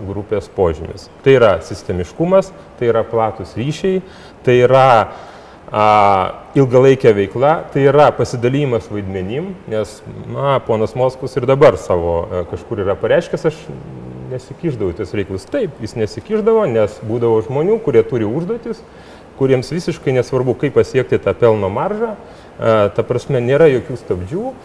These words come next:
ir jų pagrindinis tikslas užsitikrinti ne tik liberalų partijoje, bet visose partijose, e, palankius politikus, juos paperkant, šantažuojant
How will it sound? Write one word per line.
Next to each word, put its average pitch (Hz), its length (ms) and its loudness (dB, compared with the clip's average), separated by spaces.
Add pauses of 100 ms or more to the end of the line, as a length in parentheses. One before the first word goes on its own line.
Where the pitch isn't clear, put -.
(280)
ir 123 160 2
jų 214 160 -4
pagrindinis 156 560 2
tikslas 196 540 -4 (500)
užsitikrinti 156 800 -4
ne 123 160 2
tik 143 240 -6
liberalų 104 640 -2
partijoje, 139 560 -2
bet 131 160 2
visose 156 560 0
partijose, 92 800 -2 (1120)
e, 113 160 6 (400)
palankius 123 400 0
politikus, 196 720 -6 (440)
juos 107 320 0 (320)
paperkant, 165 560 -2
šantažuojant 143 880 2